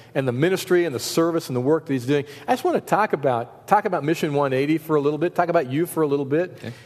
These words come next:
Speaker 1: And, uh, now you're, just as a little bit of personal background, you have a
Speaker 2: Mm-hmm.
Speaker 1: wife, Shannon.
Speaker 2: I do.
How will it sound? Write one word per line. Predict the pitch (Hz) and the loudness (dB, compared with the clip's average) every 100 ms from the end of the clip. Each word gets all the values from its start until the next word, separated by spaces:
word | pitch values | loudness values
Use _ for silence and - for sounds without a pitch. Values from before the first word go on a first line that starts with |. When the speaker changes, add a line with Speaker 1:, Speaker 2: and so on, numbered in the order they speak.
| - | -8
Speaker 1:
And, | 143 143 139 139 | -2 0 2 2
uh, | 139 139 143 | 4 2 2
now | 147 | 0
you're, | 147 196 208 | 2 0 0
just | 135 139 165 - | -4 -4 -4 0
as | 151 | 0
a | 127 | 2
little | 156 | 0
bit | 151 | 0
of | 139 | 0
personal | - 165 - 143 | 0 0 0 -2
background, | 131 143 143 127 139 160 - - | 2 2 2 -2 -2 -2 -8 -16
you | 104 | 0
have | 160 | 2
a | |
Speaker 2:
Mm-hmm. | 160 | 4
Speaker 1:
wife, | 135 160 170 | 2 0 -2
Shannon. | - 147 156 202 | -2 0 0 -2
Speaker 2:
I | 104 | -2
do. | 104 101 | 0 0